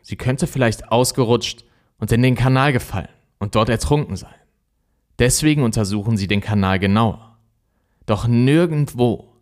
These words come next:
verbirgt sich ein Hinweis auf Emilie Meng. Zunächst geht die Polizei noch davon aus, Emilie könnte freiwillig verschwunden sein.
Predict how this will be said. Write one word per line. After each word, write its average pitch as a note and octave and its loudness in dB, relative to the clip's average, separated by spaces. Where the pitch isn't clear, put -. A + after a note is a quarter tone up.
verbirgt A2+ 0
sich C#3+ -2
ein G#2+ 0
Hinweis G#2+ 0
auf A2 -6
Emilie F#2+ 0
Meng. G2 -2
Zunächst B2+ 0
geht E3+ 0
die C3+ -4
Polizei B2 -4
noch C3+ -2
davon G#2 -4
aus, A2 -2
Emilie A#2 0
könnte A#2+ -4
freiwillig A#2 -2
verschwunden B2 -2
sein. - -16